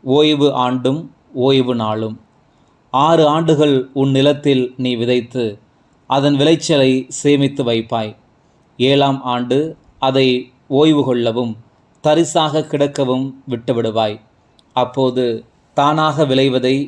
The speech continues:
உன் மக்களுள் வறியவர்கள் உண்ணட்டும். அவர்கள் விட்டு வைப்பதை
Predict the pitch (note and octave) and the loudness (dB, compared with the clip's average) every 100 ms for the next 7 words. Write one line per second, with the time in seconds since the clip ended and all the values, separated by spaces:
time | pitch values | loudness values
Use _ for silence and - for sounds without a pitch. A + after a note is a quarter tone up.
0 | C#3 _ C3+ C3 B2+ B2 - C#3+ C3+ A#2+ | -10 _ -2 -2 0 -2 0 0 0 -2
1 | A#2 _ B2+ C3+ D3+ D3+ C3+ B2 C3+ D3+ | -6 _ -2 2 4 4 2 2 0 -2
2 | A#2+ A#2+ A2+ B2 A2+ A2+ _ _ _ _ | -4 -4 -6 -6 -8 -10 _ _ _ _
3 | _ - C#3+ D3+ D3 D3 C#3+ C#3+ C#3 F#3 | _ -2 2 2 4 2 0 -2 0 2
4 | D3+ C#3+ C#3+ C3+ | 2 2 0 2